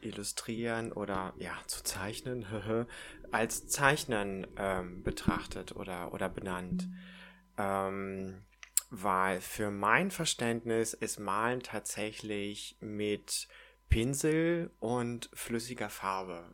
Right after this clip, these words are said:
Das ist so meine Definition von, von Malen. Und da ich das, ja, nicht wirklich tue, ähm, sondern halt wirklich viel mit, mit Stiften arbeite, ähm, na gut,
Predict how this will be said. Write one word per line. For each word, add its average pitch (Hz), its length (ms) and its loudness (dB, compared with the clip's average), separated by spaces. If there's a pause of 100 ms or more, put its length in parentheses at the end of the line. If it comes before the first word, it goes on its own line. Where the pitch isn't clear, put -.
(180)
Das 107 300 -4
ist - 260 -4
so 104 140 -6
meine 98 360 -2
Definition 95 1000 -8
von, 90 440 -12
von 87 240 -12
Malen. 90 460 -6 (540)
Und 101 200 -4
da 95 200 4
ich - 120 -6
das, - 600 -2 (640)
ja, 92 480 -2
nicht 113 260 -2
wirklich 117 320 0
tue, 180 520 0 (120)
ähm, 107 500 0 (840)
sondern 110 540 2 (100)
halt 110 240 -4
wirklich 120 400 -2 (200)
viel 117 380 2
mit, 110 360 -2
mit 110 160 -6 (140)
Stiften - 480 -2
arbeite, 165 680 0 (540)
ähm, 117 560 6
na 127 160 2
gut, 120 380 2